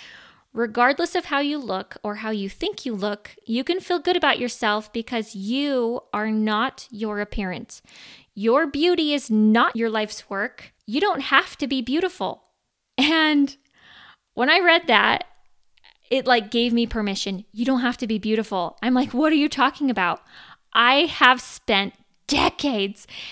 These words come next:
and thousands of dollars on beauty products and things because I was told that, that my life is based on beauty. I have to be beautiful.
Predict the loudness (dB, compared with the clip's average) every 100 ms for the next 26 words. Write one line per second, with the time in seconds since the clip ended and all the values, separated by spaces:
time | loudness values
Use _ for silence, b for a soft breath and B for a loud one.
0 | B -4 0 0 -2 _ 4 8 8 6
1 | 2 0 0 2 2 2 0 -2 -4 -4
2 | -2 -2 -2 -2 -2 0 -2 -6 -12 -6
3 | -2 -2 0 -2 -2 -8 -16 B B B
4 | -8 -2 -2 -2 -4 0 2 2 0 -4
5 | -4 -4 -4 -6 -8 _ _ _ -2 0
6 | 2 0 0 0 -2 -4 -8 -4 -2 -2
7 | -2 -4 -4 -8 -10 2 4 4 2 4
8 | 4 4 -8 -8 -6 -8 -8 -8 -8 -10
9 | -10 -10